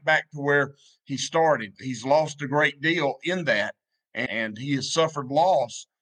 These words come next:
but he right back in the middle of his father's will. He comes right back to the place where he left. Abraham does the same thing.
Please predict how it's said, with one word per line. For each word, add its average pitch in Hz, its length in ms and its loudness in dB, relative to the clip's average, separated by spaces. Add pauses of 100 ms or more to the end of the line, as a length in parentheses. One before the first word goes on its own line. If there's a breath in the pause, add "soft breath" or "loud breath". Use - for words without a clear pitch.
(180)
but 139 380 0
he 160 240 -6 (400)
right 151 420 2
back 165 280 4
in 147 100 -4
the 143 60 -2
middle 147 260 0
of 127 80 -4
his 123 140 -8
father's 139 520 0
will. 151 460 0
He 135 100 -8
comes 135 260 -4
right 143 380 0
back 151 260 0
to 156 80 -14
the 127 100 -16
place 135 360 0
where 127 160 -6
he 127 140 -2
left. 120 440 0
Abraham 151 480 2
does 135 260 -2
the 123 80 -8
same 131 320 -2
thing. 127 360 -4